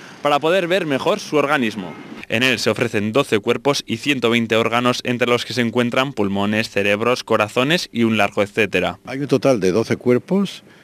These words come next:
Speaker 2: y ciento veinte órganos, o sea, es una opción muy, muy completa.
Speaker 1: Todo ello, evidentemente, genera mucho asombro en el espectador. Hay que tener en cuenta que es una manera didáctica de conocer el cuerpo humano.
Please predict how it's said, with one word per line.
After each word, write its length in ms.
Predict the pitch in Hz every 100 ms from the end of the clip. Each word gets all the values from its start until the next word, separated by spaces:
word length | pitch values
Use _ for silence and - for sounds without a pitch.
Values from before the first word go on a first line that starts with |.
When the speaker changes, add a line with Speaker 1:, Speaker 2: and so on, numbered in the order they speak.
| - -
Speaker 2:
y 220 | - 95 80
ciento 400 | 117 110 87 98
veinte 720 | 101 85 - 85 80 78 80
órganos, 600 | 98 82 71 67 71 -
o 60 | -
sea, 160 | 92
es 80 | 82
una 140 | 90 80
opción 360 | 82 92 73
muy, 640 | 60 80 90 104 101 101 82
muy 220 | 98 98
completa. 580 | 101 78 123 123 131 151 - - -
Speaker 1:
Todo 280 | 156 147
ello, 300 | 151 123 98 -
evidentemente, 840 | 104 101 110 107 104 107 110 131
genera 420 | - 117 110 113
mucho 280 | 110 139 135
asombro 340 | 113 117 113 113
en 80 |
el 100 | 110
espectador. 680 | 110 - 113 104 117 113 90 - - - -
Hay 160 | 117
que 140 | 117 104
tener 260 | 104 104
en 140 | 98 98
cuenta 400 | 127 123 123 127
que 80 | 131
es 140 | -
una 120 | 151
manera 380 | 127 123 127 113
didáctica 640 | 104 98 110 - 135 165
de 160 | 147 117
conocer 420 | 113 110 147 147
el 100 | 110
cuerpo 300 | 110 107 113
humano. 400 | 110 110 98 90